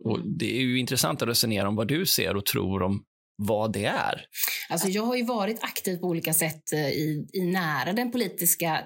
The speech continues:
Speaker 2: samtalet kring det här i tjugo år. Och jag, och jag har ju också jobbat då på, till exempel på ett tyskt bolag och sett skillnaden mellan olika länder.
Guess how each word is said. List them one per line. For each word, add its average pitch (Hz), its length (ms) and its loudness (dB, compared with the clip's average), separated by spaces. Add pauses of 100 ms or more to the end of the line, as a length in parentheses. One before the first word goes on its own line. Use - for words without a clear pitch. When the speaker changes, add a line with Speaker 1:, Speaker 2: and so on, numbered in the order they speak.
Speaker 2:
samtalet 185 800 2
kring 160 300 0
det 160 80 0
här 151 400 -2
i 165 40 2
tjugo 170 400 2
år. 202 340 0
Och 165 80 0
jag, 165 400 -2
och 196 180 0
jag 190 80 2
har 185 80 2
ju 185 80 2
också 185 180 2
jobbat 170 200 0
då 156 80 0
på, - 60 -6
till 170 80 -6
exempel 156 340 0
på 165 60 -4
ett - 100 -4
tyskt - 400 2
bolag 175 400 0
och - 80 4
sett - 300 0
skillnaden 190 540 0
mellan 160 200 0
olika 147 280 0
länder. 165 520 0